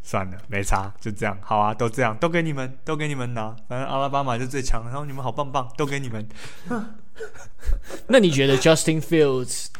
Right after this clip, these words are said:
Speaker 2: 在N F L的发展会怎么样？
Speaker 1: 哦，
Speaker 2: 我们就把，
Speaker 1: 讲到这个
Speaker 2: 我们就把过去的事情抛弃吧。
Speaker 1: 对，觉得我们要放眼未来嘛。
Speaker 2: 对啊。
Speaker 1: 其实刚好我之前才，才在Five thirty-eight上面看到一个文章，我觉得还蛮有趣。他就是提到说，其实 Justin Fields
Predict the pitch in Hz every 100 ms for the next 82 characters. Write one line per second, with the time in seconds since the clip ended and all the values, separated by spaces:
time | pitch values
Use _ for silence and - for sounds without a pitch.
0 | - 160 139 123 160 175 170 139 120 110
1 | - 131 127 107 123 131 98 78 101 101
2 | 160 135 123 180 - - 147 151 135 120
3 | 165 175 196 147 131 190 185 196 156 175
4 | 151 123 123 151 151 - 139 113 104 -
5 | - - - 101 92 90 85 - - 113
6 | 120 117 113 113 131 120 104 101 110 104
7 | 104 - - - - 127 104 80 - -
8 | 190 202 220 202 - - 208 202 143 135
9 | 165 135 123 131 143 - 131 131 147 139
10 | 127 - 123 123 123 120 113 101 120 117
11 | 113 117 107 104 101 92 98 98 98 107
12 | 113 110 104 101 - 104 113 156 185 175
13 | 127 131 123 123 120 113 120 123 123 -
14 | 127 123 123 107 98 95